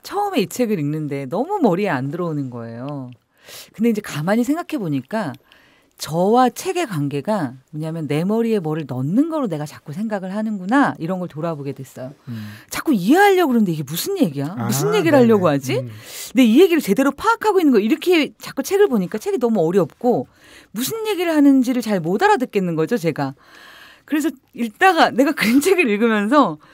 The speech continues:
Speaker 1: 아, 내가 책을 읽는데 되게 어떤 고정된 태도를 가지고 있구나.
Speaker 2: 음.
Speaker 1: 그런 걸 되게 돌아보게 됐어요.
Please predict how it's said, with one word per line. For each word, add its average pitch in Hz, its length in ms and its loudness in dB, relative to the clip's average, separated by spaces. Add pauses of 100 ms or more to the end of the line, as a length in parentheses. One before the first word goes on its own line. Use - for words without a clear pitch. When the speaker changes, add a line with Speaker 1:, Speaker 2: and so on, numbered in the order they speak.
(420)
Speaker 1:
아, 170 140 -6
내가 185 220 -2
책을 415 340 0
읽는데 262 800 2 (120)
되게 214 240 -2
어떤 190 320 -2
고정된 240 600 4
태도를 190 640 -2
가지고 156 400 -6
있구나. 143 800 -4
Speaker 2:
음. 117 380 -8 (320)
Speaker 1:
그런 285 240 4
걸 277 100 6
되게 208 280 0 (100)
돌아보게 220 520 4
됐어요. 139 440 -8